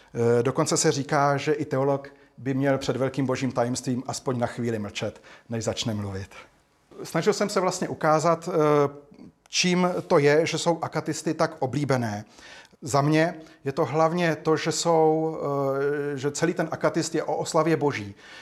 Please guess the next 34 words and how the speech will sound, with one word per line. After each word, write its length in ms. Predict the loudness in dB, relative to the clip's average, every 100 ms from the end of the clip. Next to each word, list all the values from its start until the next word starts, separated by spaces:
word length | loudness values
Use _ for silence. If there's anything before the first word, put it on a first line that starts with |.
| -10
Eh, 320 | 0 2 4 0
přímluvy 840 | -4 -2 2 2 4 2 2 -2 -12 -20 -4
a, 220 | 4 4
a 140 | 4 -2
prosby, 480 | 2 0 2 0 2
ty 120 | 0
najdete 500 | 0 0 4 4 4 2 0
většinou 500 | 0 0 0 0 0
až 80 | -4
v 80 |
samotném 400 | 0 0 2 0
závěru 480 | 2 2 6 4 2
akatistu. 560 | -4 -4 -4 -6 -10 -14 -18 -14
Je 80 | -8
to 120 | -4
od 180 | 0 2
začátku 600 | 0 2 0 0 -2 -4
až 120 | -2
do 100 | -2
konce 440 | 0 0 0 -6 -4
oslava 580 | -4 0 2 4 4 2 -12 -8
a 60 |
díku 320 | -6 -4 -4 -4
vzdání, 680 | 2 4 4 4 2 0
eh, 60 | -2 0 2 2 -2
Bohu. 340 | -2 -4 -6 -14 -20 -20 -12
Eh, 240 | -2 0 0
což 240 | 0 2
je, 80 | 4
eh, 520 | 4 2 -2 -8 -8
jako 160 | -4 -2
docela, 440 | -2 0 2 2 -2
docela, 580 | -4 0 2 2 0 -16
eh, 40 | -8